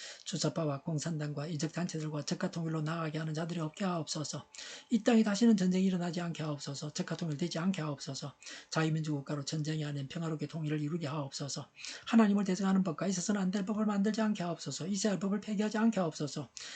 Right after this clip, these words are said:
이런 일을 하는 정당들이 사라지게 하옵소서. 정의로운 판결이 내려지게 하옵소서. 정책 판결하는 자들과 악한 판결하는 자, 재판을 지연시키는 자들이 사라지게 하옵소서. 재판을 지연시키는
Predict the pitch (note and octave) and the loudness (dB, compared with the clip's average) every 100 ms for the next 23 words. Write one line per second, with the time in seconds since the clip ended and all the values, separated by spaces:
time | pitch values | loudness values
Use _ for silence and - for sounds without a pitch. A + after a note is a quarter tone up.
0 | - G#3+ F#3+ F3 E3 D3 D#3+ D3+ E3 D3+ | -2 2 4 4 0 -2 -2 -4 -4 -2
1 | D#3 C#3+ C#3+ F3 E3 D3 C#3 D3 C3+ - | -2 -4 -4 -4 -4 -4 -4 -6 -8 -8
2 | D3 D#3 C3+ - E3 G#3 G3 G3+ F#3 E3+ | -8 -8 -8 -4 2 2 2 0 -2 -2
3 | F#3 F3+ E3+ D3+ D#3+ D3+ C#3+ C3 C3+ - | -4 -4 -4 -4 -4 -6 -8 -8 -10 -12
4 | - - - - F#3 D#3+ F3 - E3 D3 | -14 -14 -14 -4 0 2 0 -2 -4 -2
5 | D3 C#3+ C#3+ D3 C#3+ D#3 D#3+ - D3+ D#3+ | -2 -2 -4 -6 -6 -6 -6 -6 -6 -4
6 | D#3+ D3+ D3+ D3 D#3 - - - - F#3 | -2 -2 -4 -4 -6 -8 -18 -12 -2 2
7 | F#3 D#3 - F3 F3 - E3+ C#3+ C#3+ C#3+ | 2 0 0 0 0 0 0 0 -4 -6
8 | C#3 F#3+ D3+ D#3 D3+ D3 C#3 - C3+ D3 | -6 -6 -6 -8 -8 -6 -8 -8 -8 -8
9 | - F#3+ G3 E3+ F3+ F#3+ - F3+ | -4 0 0 0 0 0 0 -2